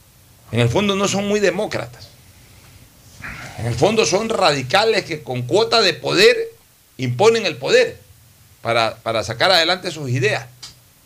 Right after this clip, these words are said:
Y de eso hubo mucho en la Corte Constitucional bajo la estructura inicial del Trujillato. Esperemos que ahora, con este cambio de estos tres magistrados de la Corte Constitucional,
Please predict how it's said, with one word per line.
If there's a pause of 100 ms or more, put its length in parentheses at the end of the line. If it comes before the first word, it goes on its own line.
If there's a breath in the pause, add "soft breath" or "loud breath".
(680)
Y
de
eso
hubo
mucho
en
la
Corte
Constitucional (560)
bajo
la
estructura
inicial (140)
del
Trujillato. (260)
Esperemos
que
ahora, (680 soft breath)
con
este
cambio
de
estos
tres
magistrados
de
la
Corte
Constitucional,